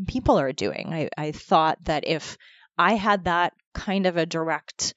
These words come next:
line to the spirit world or to intuition, that that would make all the difference in my life. And, and I mean, it, it has. So I w-, that was, I was right about that. And I, and I kind of knew that, but it took me a really long time to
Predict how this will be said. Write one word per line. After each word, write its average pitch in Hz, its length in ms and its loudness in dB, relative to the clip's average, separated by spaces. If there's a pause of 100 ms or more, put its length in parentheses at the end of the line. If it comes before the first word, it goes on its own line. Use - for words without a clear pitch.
(100)
line 185 840 2 (120)
to 170 920 2
the 170 100 -2
spirit 202 460 2
world 185 640 2
or 170 120 -4
to 156 360 -6
intuition, 160 1040 -4 (480)
that - 160 -2
that 165 160 6
would 175 160 2
make 175 240 -2 (120)
all 160 140 -2
the 151 80 -6
difference - 540 -4
in 156 100 -2
my 143 140 -6
life. 143 560 -10
And, 156 280 -6 (220)
and 196 300 0
I 226 40 4
mean, 190 200 2
it, 165 100 -2 (140)
it 185 140 0
has. - 420 2
So 180 120 2
I 165 60 4
w-, 165 240 0
that 160 180 0
was, - 520 -2
I 180 80 0
was 165 200 -2
right 160 460 -2 (180)
about 151 360 0
that. 151 260 -4
And 156 160 -6
I, 156 300 -10
and 151 120 -8
I 151 100 -8
kind 156 200 -6
of 151 140 -4
knew 220 260 8
that, 151 220 4
but 165 100 0
it 131 80 -2
took - 180 -6
me 175 120 2
a 160 80 0
really 165 320 -6
long 156 240 -6
time 156 480 -6
to 151 340 -4